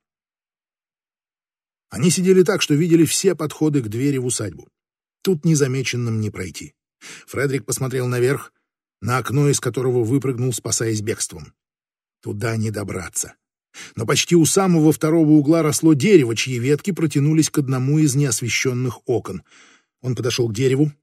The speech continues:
поразмыслил. Достал из кармана перочинный нож. Сумеет без лишнего шума открыть окно. Стоит попробовать. С великим трудом, выполняя не слишком элегантные движения, он влез на дерево,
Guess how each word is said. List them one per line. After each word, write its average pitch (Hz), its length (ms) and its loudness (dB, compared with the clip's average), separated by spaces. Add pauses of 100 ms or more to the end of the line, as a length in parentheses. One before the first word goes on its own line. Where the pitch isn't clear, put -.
(340)
поразмыслил. 104 640 -6 (680)
Достал 151 360 2
из 143 100 2
кармана 143 360 0
перочинный 131 540 0
нож. 104 340 -8 (320)
Сумеет 170 520 0
без 151 200 2
лишнего 147 420 0
шума 131 280 -2
открыть 117 300 -4
окно. 101 340 -8 (600)
Стоит 101 400 -8
попробовать. 101 600 -10 (800)
С - 140 -10
великим 165 340 4
трудом, 180 380 8
выполняя 135 420 2
не 151 100 2
слишком 151 400 0
элегантные 147 540 2
движения, 156 440 4
он 151 120 2
влез 139 380 0
на 131 140 -2
дерево, 110 460 -2